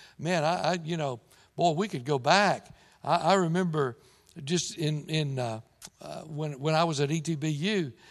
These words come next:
I, I changed my major, uh, to business.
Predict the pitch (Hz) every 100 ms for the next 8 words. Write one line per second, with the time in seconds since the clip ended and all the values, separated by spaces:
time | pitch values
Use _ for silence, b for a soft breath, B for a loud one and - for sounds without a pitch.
0 | B B 160 196 156 196 - 190 190 165
1 | 143 156 156 139 123 b - 135 175 262
2 | 185 104 98 139 _ b b b 147 143
3 | 160 135 170 285 226 107 110 - - -